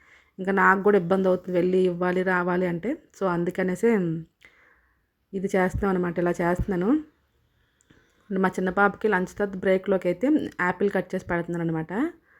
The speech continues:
మా పెద్ద పాపకి అంబలు తయారు చేస్తున్నాను కదా, అందుకే ఉదయాన్నే అంబలు చేస్తాను. అంబలు వేగంగా చల్లారదనమాట, అందులో పెరుగు, లెమన్ అన్నీ కలపాలంటే వేడిగా ఉన్నప్పుడు కలపొద్దు అంటారు కదా. So అందుకనే, ఆ,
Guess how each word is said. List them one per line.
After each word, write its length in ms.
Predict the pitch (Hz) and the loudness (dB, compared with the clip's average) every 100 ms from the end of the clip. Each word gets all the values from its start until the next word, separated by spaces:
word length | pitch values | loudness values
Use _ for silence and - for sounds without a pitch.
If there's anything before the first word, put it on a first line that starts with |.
| _ _ _ _ 208 | _ _ _ _ -4
మా 60 | |
పెద్ద 240 | 202 180 190 | 0 0 2
పాపకి 340 | 214 208 - | 0 0 -2
అంబలు 280 | 190 185 214 | 0 2 2
తయారు 220 | 202 190 190 | 2 0 0
చేస్తున్నాను 400 | 190 - 185 180 | -6 -4 -6 -4
కదా, 180 | 180 247 302 | 0 0 0
అందుకే 300 | 185 202 247 | 0 0 4
ఉదయాన్నే 360 | 226 190 214 208 | 4 4 2 2
అంబలు 240 | 190 214 202 | 2 2 2
చేస్తాను. 480 | 196 202 196 185 294 | 0 -2 -6 -2 0
అంబలు 380 | 185 185 220 214 | 0 2 2 4
వేగంగా 420 | 185 190 202 220 | 2 2 2 0
చల్లారదనమాట, 800 | 220 190 196 190 175 175 165 165 | 0 0 2 0 -2 -4 -6 -8
అందులో 260 | 170 180 190 | -6 -4 0
పెరుగు, 400 | 202 196 190 196 | 2 4 4 2
లెమన్ 360 | 190 185 185 190 | 0 0 -2 -2
అన్నీ 240 | 180 202 | 0 0
కలపాలంటే 640 | 202 185 - 196 190 185 | 0 -2 -2 -2 -4 -2
వేడిగా 340 | 214 185 185 202 | 0 2 4 2
ఉన్నప్పుడు 380 | 196 196 - 196 | 2 -2 -4 -4
కలపొద్దు 420 | 180 180 180 185 | -4 -2 -6 -4
అంటారు 280 | 175 170 - | -6 -8 -8
కదా. 220 | 165 233 339 _ _ _ _ _ _ _ _ _ | -4 -4 -4 _ _ _ _ _ _ _ _ _
So 80 | 196 | 0
అందుకనే, 520 | 190 190 220 233 262 196 170 - _ _ | 0 0 2 4 4 2 -2 -10 _ _
ఆ, 60 | _ | _